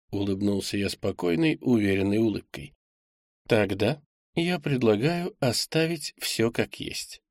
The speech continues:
Я твой секретарь. Надеюсь, к моей работе у тебя нет претензий?" поинтересовалась она. "Ты превосходный секретарь", был вынужден признать я. "Если тебе нужно будет что-то передать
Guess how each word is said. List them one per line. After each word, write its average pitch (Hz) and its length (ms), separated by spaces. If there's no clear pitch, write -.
Я 156 340
твой 139 280
секретарь. 98 680
Надеюсь, 135 540
к - 100
моей 110 300
работе 104 460
у 107 80
тебя 117 300
нет 196 200
претензий?" 104 600
поинтересовалась 104 840
она. 90 260
"Ты 110 140
превосходный 143 720
секретарь", 156 640
был 107 260
вынужден 98 460
признать 95 460
я. - 220
"Если 120 480
тебе 117 320
нужно 113 380
будет 110 420
что-то - 400
передать 110 600